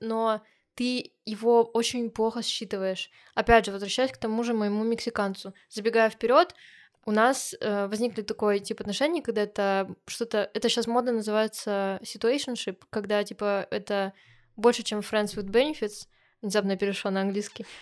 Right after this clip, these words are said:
Короче, это больше, чем секс, но не отношения. Э, спойлер, про это можно послушать в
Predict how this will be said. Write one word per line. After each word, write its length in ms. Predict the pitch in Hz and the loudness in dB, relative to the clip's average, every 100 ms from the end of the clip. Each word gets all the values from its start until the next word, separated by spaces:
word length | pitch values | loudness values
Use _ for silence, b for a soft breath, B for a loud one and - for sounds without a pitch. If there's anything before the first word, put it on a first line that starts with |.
| B - | B 4
Короче, 360 | 247 294 277 | 6 6 6
это 160 | - 247 | 4 6
больше, 260 | 247 285 | 6 6
чем 200 | 262 240 | 4 0
секс, 280 | 226 359 359 | 4 4 4
но 60 | 240 | -2
не 140 | 233 | 0
отношения. 720 | 254 254 226 - 196 185 180 - _ _ _ - - - - | 0 0 -2 -2 -2 -2 -6 -10 _ _ _ -20 -18 -12 -2
Э, 300 | 208 202 196 | 2 2 0
спойлер, 520 | - 254 269 254 - _ _ _ 208 | 2 4 6 4 2 _ _ _ -8
про 120 | 208 | -2
это 140 | 208 196 | -2 -2
можно 280 | 196 190 190 | -4 -4 -6
послушать 520 | 202 - 196 185 - | -6 -8 -8 -8 -8
в 140 | 185 | -10